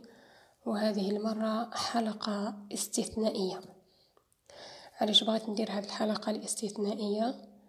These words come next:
آه، درتها بمناسبة، آه، ظهور نتائج البكالوريا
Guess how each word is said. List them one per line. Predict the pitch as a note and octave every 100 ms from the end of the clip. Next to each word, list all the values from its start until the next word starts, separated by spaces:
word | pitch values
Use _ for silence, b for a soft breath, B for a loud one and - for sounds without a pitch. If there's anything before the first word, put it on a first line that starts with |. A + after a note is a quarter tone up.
| b b b b b _ _ G#3+
آه، | G#3 G#3 G#3 G#3
درتها | G3+ G#3+ - - G#3+ G3+ - - -
بمناسبة، | A3 G#3 G3+ G3 G3 - G#3 A3 G#3+ - B3 - - - _
آه، | G#3+ G3+ G3
ظهور | F#3+ G#3 G3 A3 G#3
نتائج | G3 F#3+ G3+ G3+ G3+ F#3 - - b b b b _ -
البكالوريا | F#3+ G3+ G3+ G3+ G3 F#3+ F#3 G3 A3